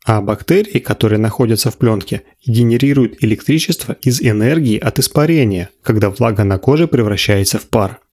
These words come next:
Самое классное здесь то, что для этого бактериям даже не нужно быть живыми, чтобы выполнять свою работу. Именно поэтому пластырь полностью безвреден для человека.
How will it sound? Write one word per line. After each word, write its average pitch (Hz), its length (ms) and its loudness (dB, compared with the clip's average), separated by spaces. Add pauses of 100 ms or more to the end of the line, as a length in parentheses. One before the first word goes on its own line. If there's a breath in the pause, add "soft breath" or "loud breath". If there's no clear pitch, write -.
(420)
Самое 131 460 2
классное 120 520 0
здесь 101 320 -2
то, 180 260 0 (160 soft breath)
что - 220 0
для 101 160 0
этого 156 200 0
бактериям 135 560 0
даже 113 260 0
не 101 120 2
нужно 123 320 2
быть 123 200 0
живыми, 123 520 2
чтобы 104 300 0
выполнять 113 420 0
свою 107 180 2
работу. 117 540 0 (560 soft breath)
Именно 117 340 2
поэтому 120 540 0
пластырь 117 460 0
полностью 139 520 0
безвреден 104 520 0
для 98 160 -2
человека. 101 640 -2